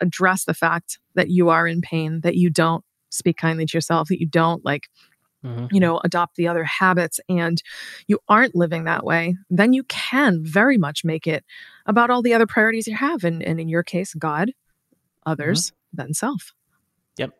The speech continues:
Speaker 2: I agree a hundred ten percent. I think that, yeah, you have to be in that healthy emotional place or it doesn't work that way. And I think a lot of people, they, they, the other, the flip side to that is when they talk about that whole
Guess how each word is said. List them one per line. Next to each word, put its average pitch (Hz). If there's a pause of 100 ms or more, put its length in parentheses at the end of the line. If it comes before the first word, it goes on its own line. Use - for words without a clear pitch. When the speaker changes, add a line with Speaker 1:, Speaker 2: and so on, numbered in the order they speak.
(260)
Speaker 2:
I 127
agree 131
a 123
hundred 127
ten 131
percent. 131
I 127
think 143
that, 135 (400)
yeah, 143
you 135
have 143
to 147
be 147
in 143
that 135
healthy 131
emotional 127
place 135
or 120
it 117
doesn't 123
work 127
that 110
way. 113
And 120 (420)
I 139
think 139
a 139
lot 131
of 120
people, 131 (300)
they, 139
they, 147 (440)
the -
other, 190
the 143
flip 214
side 170
to 156
that 131
is 127
when 143
they 131
talk 170
about 151
that 131
whole 131